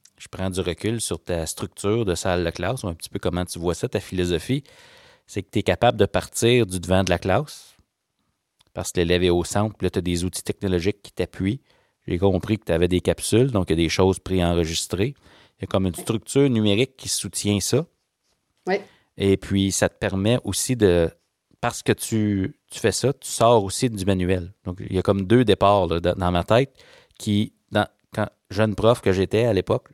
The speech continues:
Speaker 1: j'aurais pas pu faire ça. Partir du devant de la classe et qu'il y a encore apprentissage, numéro un, parce qu'il y a une structure sociale, il y a des valeurs et il y a du numérique pour soutenir ça. Puis deux, je sors du manuel. <laughs>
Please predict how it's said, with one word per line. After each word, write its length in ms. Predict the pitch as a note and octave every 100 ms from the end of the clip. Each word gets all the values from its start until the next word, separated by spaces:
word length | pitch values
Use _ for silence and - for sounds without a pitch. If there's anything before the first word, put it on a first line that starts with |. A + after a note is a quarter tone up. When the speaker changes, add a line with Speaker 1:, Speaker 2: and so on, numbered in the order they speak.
| -
Speaker 1:
j'aurais 280 | F#2 F2+ F2+
pas 120 | G2+
pu 100 | -
faire 260 | - F2+ -
ça. 140 | G2+ - _ _ _
Partir 400 | G2+ - - A#2
du 120 | G#2 F#2+
devant 200 | F#2+ G2
de 60 |
la 80 | G2
classe 380 | G2+ G2+ C3 - -
et 40 |
qu'il 200 | - F2+
y 100 | F#2
a 60 | F#2+
encore 240 | F2+ G2
apprentissage, 720 | G#2 - G2 F2 - A2+ D#3+ _ _
numéro 240 | F#2 F2+ F#2+
un, 100 | A#2+ - _ _ _ _ _ _ _ -
parce 160 | G2+
qu'il 60 | -
y 40 |
a 40 | G2
une 40 |
structure 420 | - G2 - G#2+
sociale, 420 | G2+ F#2+ - G2+ G#2+
il 20 |
y 40 |
a 20 |
des 120 | F#2 F#2
valeurs 380 | F2+ F#2 G#2+ -
et 80 | A2
il 60 | A2
y 80 | G2
a 20 |
du 160 | F#2
numérique 380 | F#2+ F#2+ F#2 G#2 _
pour 120 | -
soutenir 380 | - - F#2+ F2+
ça. 220 | - C3+ - _ _ _
Puis 100 | -
deux, 320 | G2 A2 C#3 D3 _ _ _ _
je 140 | - -
sors 240 | A2 A2
du 100 | G2+
manuel. 380 | G2 G2 F#2+ E2+ - _
<laughs> 80 | _